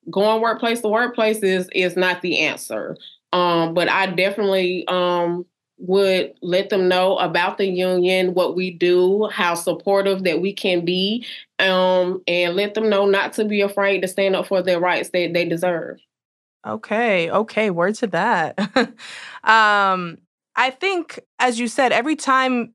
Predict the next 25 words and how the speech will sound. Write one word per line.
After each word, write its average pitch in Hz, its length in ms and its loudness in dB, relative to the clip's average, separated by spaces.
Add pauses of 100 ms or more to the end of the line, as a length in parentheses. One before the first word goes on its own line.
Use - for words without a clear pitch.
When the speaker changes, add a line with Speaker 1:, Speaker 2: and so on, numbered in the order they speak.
(100)
Speaker 2:
you 214 160 0
know, 180 120 2
folks 220 380 -2
change 247 400 0
workplaces, 196 760 -2
you 202 80 -4
just 220 160 -2
have 226 140 0
to 202 100 -2
get 196 280 0
used 208 260 -4
to 208 80 0
the 180 140 -2
new 196 400 -2
shit - 460 0
that 165 120 -2
comes 185 300 -2
with 214 240 -2
it, 117 180 -4
right? 160 260 0
You 190 100 0
have 190 100 0
to 180 100 -6
start 185 320 0
from 165 480 -2